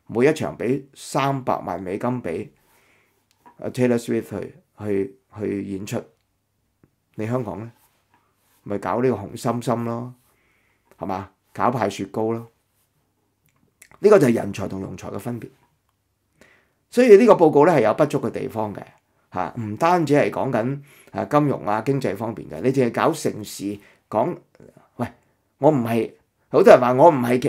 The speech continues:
有學歷歧視，其實學歷係重要㗎。學歷就係佢個知識水平究竟有幾高。人哋新加坡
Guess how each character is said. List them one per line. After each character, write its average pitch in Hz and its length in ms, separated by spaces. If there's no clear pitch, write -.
有 113 220
學 151 140
歷 117 180
歧 - 180
視， - 340
其 117 160
實 110 160
學 120 300
歷 123 120
係 117 260
重 98 360
要 95 160
㗎。 95 280
學 131 120
歷 120 160
就 127 120
係 110 100
佢 117 160
個 123 80
知 131 160
識 165 100
水 131 160
平 120 140
究 98 100
竟 110 100
有 104 220
幾 104 320
高。 107 240
人 101 120
哋 101 80
新 156 200
加 110 140
坡 127 300